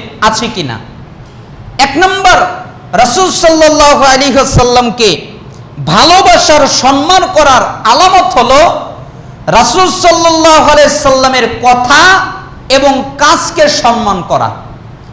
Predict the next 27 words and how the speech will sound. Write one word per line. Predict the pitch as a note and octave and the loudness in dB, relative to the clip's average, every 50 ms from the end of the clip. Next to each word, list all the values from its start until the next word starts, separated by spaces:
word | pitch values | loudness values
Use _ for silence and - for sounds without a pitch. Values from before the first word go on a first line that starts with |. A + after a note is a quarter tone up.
| - - - - - - | -20 -20 -20 -16 -8 -2
অর্থাৎ | G3+ A#3+ - - - E4 - - - | -2 0 0 2 0 0 0 -2 -2
তিনি | E4 D#4+ E4 G4 G4 | 0 0 0 0 -2
যে | - - A4+ G#4 G4 G4 D#4 | -2 -2 -2 -2 0 0 0
কথা | D4 D4 D4 - F4 | 0 2 2 0 2
বলবেন, | E4+ F#4 E4 D#4 C#4+ A#3 B3 G#3 - A#2+ - - - | 2 2 2 0 0 0 0 -2 -2 -4 -8 -8 -4
ওই | A#3+ C4+ C4 - - | -4 -2 -2 -2 0
কথাকে | D4 D4+ D#4 D4+ D4+ D#4 D#4+ D#4+ D#4 | 0 0 0 2 0 0 2 2 0
সম্মান | D#4 - - C4 A#3+ A3 A3+ G#3+ G3+ G3 | 0 0 -2 -2 -2 -2 -2 -4 -4 -4
করা, | F3+ - E3 D3 C3+ A#2+ - - - - - - - - - - - - - - - - | -4 -2 -2 0 0 -2 -4 -6 -14 -18 -18 -18 -18 -20 -20 -20 -20 -20 -20 -14 -6 -2
তিনি | D#4 F4+ F#4+ - F4 | 0 0 0 0 0
যে | - - F#4 F#4 | 0 0 0 0
কাজ | F4 - - D4+ D4+ F4 - - - - - | 0 -2 -2 0 2 2 2 0 -2 -4 -2
করবেন, | F4 G#3 A#3 A#3+ A#3+ A#3 G3+ D3+ B2 - - - - - - - - - | 0 0 0 2 0 0 0 -2 -4 -8 -12 -16 -18 -20 -20 -20 -10 -2
ওই | C4 C#4 D4 | 0 0 0
কাজকে | C#4+ C#4 - D#4 E4 D#4+ - - - F#4 F4 | 0 0 0 2 2 2 0 -2 0 0 0
সম্মান | - - - C#4+ C#4+ C#4 C4+ C4 B3 A#3 | 0 0 0 0 0 0 0 0 -2 -2
করা। | - A3 G3+ F#3+ E3 C3+ A2+ - - - - - - - - - - - - - - - - - - - | -2 0 2 2 2 0 -2 -4 -10 -16 -18 -20 -20 -20 -20 -20 -20 -20 -20 -20 -20 -20 -20 -20 -14 -10
সেহেতু | - - B3+ C#4+ D4 F4 G4 - F4 F#4+ F#4 F#4+ | -4 0 0 2 2 2 2 0 0 -2 0 2
তার | F4 F4 E4+ D#4 - - - | 2 2 2 2 2 0 0
কথার | C#4 C4+ C#4 C#4 - F#4 F#4 | 0 0 2 2 2 4 4
উপর | G4 F#4 F4 F#4 E4+ D#4 C4+ G#3 - - - - - - - - - - - - - - - - - - | 2 2 2 2 2 4 4 2 0 -4 -8 -12 -14 -16 -18 -20 -20 -20 -20 -20 -20 -20 -20 -14 -4 0
কারো | C4 C#4 D4+ D4+ C#4+ C#4 D4+ D4+ | 2 4 4 4 4 2 0 0
কথা | C4 C4+ C4+ C4+ C4+ - D4+ F4 F#4+ F#4 F4+ - | 0 0 0 2 2 2 2 4 4 2 2 0
কিংবা | - D#4+ E4 E4 E4 D#4+ E4 D4+ | 0 0 0 2 2 2 2 2
তার | - - C#4+ C#4+ C4+ - - | 2 2 2 2 2 0 0
কাজের | C4+ C4 C#4+ C#4+ G4 F#4+ F#4 | 0 2 2 2 0 2 2
উপর | F#4 F4+ F#4 F4 D#4+ D4 B3 | 2 0 2 2 2 2 2